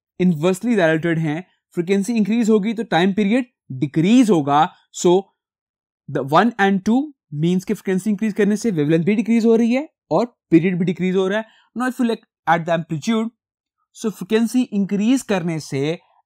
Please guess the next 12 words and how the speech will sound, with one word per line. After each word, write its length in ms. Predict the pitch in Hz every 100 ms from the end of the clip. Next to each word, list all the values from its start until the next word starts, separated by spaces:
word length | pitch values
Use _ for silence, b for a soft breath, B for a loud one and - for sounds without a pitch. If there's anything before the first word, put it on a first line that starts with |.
| _ 156
एम्पलीट्यूड 1040 | 175 190 - 240 240 - 208 208 220 - _ _ _ _ _ _ -
में 140 | 151
भी 100 | 160
कांस्टेंट 600 | 170 151 156 - 196 226 226
रहता 240 | 208 226
है 160 | 240 277
या 100 | 170
फिर 220 | 175 254 -
एम्पलीट्यूड 480 | 185 196 233 233 269 220
इंक्रीज 580 | 214 190 214 220 240 208
होता 280 | 160 151
है। 180 | 113 -